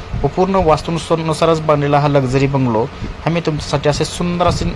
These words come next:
नवीन बंगलो घेऊन येत आहोत, पाहू शकता. चला आपण आता आतमध्ये आलेलो आहोत. आतमध्ये हा पोर्च तुम्ही पाहू शकता. या पोर्चमधील तीन फोर व्हीलर पार्किंग होऊ शकता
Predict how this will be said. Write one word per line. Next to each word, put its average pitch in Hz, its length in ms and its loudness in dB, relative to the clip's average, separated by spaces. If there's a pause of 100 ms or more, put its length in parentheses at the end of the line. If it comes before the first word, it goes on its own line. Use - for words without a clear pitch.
(100)
नवीन 165 300 2
बंगलो 143 300 4
घेऊन 139 380 2
येत 139 180 0
आहोत, 110 220 0 (180)
पाहू 131 140 4
शकता. - 380 -2 (580)
चला 160 100 4
आपण 156 160 0
आता 160 160 2 (100)
आतमध्ये 143 400 2
आलेलो 139 220 4
आहोत. 120 200 4 (160)
आतमध्ये 151 360 0
हा 156 80 2
पोर्च 156 380 0
तुम्ही 147 220 0
पाहू 135 140 4
शकता. 117 380 0 (160)
या 156 80 2
पोर्चमधील 156 600 0 (1000)
तीन 190 160 2
फोर 175 200 -2
व्हीलर 151 200 4
पार्किंग 151 420 2
होऊ 151 140 2
शकता 143 360 0